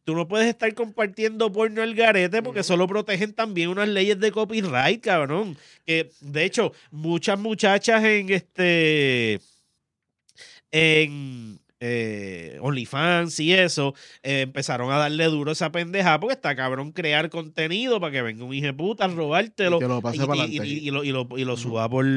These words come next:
Speaker 1: por este,
Speaker 2: Inclusive
Speaker 1: por
Speaker 2: la
Speaker 1: Twitter.
Speaker 2: palabra, por eso es que todo el mundo dice no porn, es para evitar
Speaker 1: Ajá,
Speaker 2: lo,
Speaker 1: exacto,
Speaker 2: lo
Speaker 1: exacto. Pero, ah, y ahora la, la lucha de ellas es contra Telegram, porque ahora mismo, ¿cuántos chats de Telegram no hay?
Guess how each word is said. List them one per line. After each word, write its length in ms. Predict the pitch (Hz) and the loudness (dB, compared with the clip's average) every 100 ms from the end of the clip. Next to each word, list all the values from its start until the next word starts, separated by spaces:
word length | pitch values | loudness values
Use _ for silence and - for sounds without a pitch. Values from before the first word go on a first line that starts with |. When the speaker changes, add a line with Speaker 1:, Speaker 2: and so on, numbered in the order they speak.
| 131 | 0
Speaker 1:
por 240 | 139 139 139 | 0 0 0
este, 880 | 143 - 143 139 139 131 123 107 - | -2 -2 0 2 2 2 2 0 -2
Speaker 2:
Inclusive 420 | 147 131 151 151 | -4 0 2 4
Speaker 1:
por 60 | 160 | 4
Speaker 2:
la 80 | 196 | 6
Speaker 1:
Twitter. 160 | 196 | 8
Speaker 2:
palabra, 260 | 170 190 196 | 8 8 8
por 140 | 143 | 6
eso 140 | 135 165 | 4 2
es 40 | |
que 140 | 165 165 | 0 0
todo 80 | |
el 60 | 170 | 0
mundo 180 | 170 170 | 2 2
dice 240 | 165 165 | 2 2
no 160 | 160 143 | 2 2
porn, 340 | 147 156 160 117 | 2 0 -2 -6
es 80 | |
para 480 | 113 139 143 147 143 | -2 2 6 6 6
evitar 180 | 143 190 | 4 2
Speaker 1:
Ajá, 240 | 165 190 | 2 2
Speaker 2:
lo, 80 | 220 | 2
Speaker 1:
exacto, 460 | 208 180 180 190 127 | 0 2 2 2 -2
Speaker 2:
lo 80 | 139 | -4
Speaker 1:
exacto. 520 | 135 160 160 - 120 | -2 -2 -2 -6 -6
Pero, 420 | - 254 277 220 165 | 2 4 6 4 2
ah, 160 | 180 190 | 2 2
y 140 | 196 | 4
ahora 340 | 202 202 247 302 | 6 6 4 4
la, 140 | 247 | 4
la 200 | 214 196 | 6 4
lucha 360 | 180 190 247 240 | 4 4 6 6
de 180 | 240 | 6
ellas 260 | 240 247 240 | 6 4 2
es 100 | 220 | 0
contra 400 | - 254 233 196 | -2 -4 -2 0
Telegram, 640 | 180 214 262 196 151 127 131 | 2 4 4 4 2 -2 -6
porque 300 | 135 131 135 | -10 -8 -4
ahora 200 | 143 175 | -2 -2
mismo, 440 | 185 214 220 233 - - _ | -4 -6 -4 -6 -8 -20 _
¿cuántos 480 | - 180 175 196 220 | -4 -2 -2 -4 -4
chats 280 | - 233 202 | 2 4 4
de 140 | 208 | 0
Telegram 580 | 196 220 226 220 220 208 | -4 -4 0 0 0 -4
no 300 | 208 220 226 | -2 2 6
hay? 340 | 208 156 170 | 6 6 2